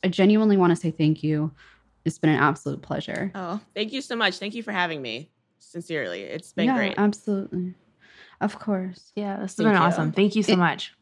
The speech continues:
Speaker 1: In the show notes, everyone listening, we have linked everything we've mentioned today. We have linked organizations that you can donate to. You know, we've, uh, listed Color of Change, the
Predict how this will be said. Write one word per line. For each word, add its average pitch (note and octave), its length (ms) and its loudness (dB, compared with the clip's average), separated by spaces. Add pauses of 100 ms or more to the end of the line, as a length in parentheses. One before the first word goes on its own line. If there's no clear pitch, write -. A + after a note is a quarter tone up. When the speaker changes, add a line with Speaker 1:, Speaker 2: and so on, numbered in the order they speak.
(240)
Speaker 1:
In C4+ 280 8
the D4 240 6
show C4+ 260 4
notes, A#3 260 6
everyone A3 320 4
listening, G3+ 520 4
we G#3 180 6
have G#3 340 4
linked F#3+ 400 2
everything A3+ 460 4
we've B3 160 4
mentioned G3+ 320 4
today. F#3+ 380 0 (400)
We G#3 240 8
have G3 120 4
linked G3+ 440 4 (100)
organizations G3+ 680 6
that - 100 -2
you G3 80 4
can F3+ 180 4
donate D#3+ 400 4
to. B3+ 480 4
You F#3 120 6
know, E3+ 140 6
we've, E3 240 6 (180)
uh, F3 340 6
listed F3+ 560 0
Color E3+ 260 4
of D#3 120 0
Change, A#3 500 6
the E3 220 6